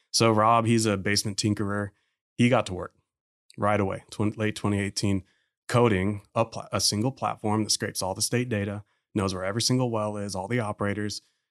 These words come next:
and it simply automates offset well identification and, um, sends the notifications. So at the free basic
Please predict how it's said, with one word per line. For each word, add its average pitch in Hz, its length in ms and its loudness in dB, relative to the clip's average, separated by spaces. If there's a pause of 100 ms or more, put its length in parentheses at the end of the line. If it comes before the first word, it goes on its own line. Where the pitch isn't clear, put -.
(160)
and 104 180 0
it 104 140 0
simply 107 560 2 (600)
automates 104 680 2 (240)
offset 113 400 2
well 113 220 2
identification 107 840 -4 (380)
and, 101 440 0 (460)
um, 92 460 -2 (260)
sends 95 280 2
the 95 60 -4
notifications. 92 800 -6 (420)
So 110 200 4
at 107 140 2
the 107 80 -4
free 151 400 2
basic 120 640 0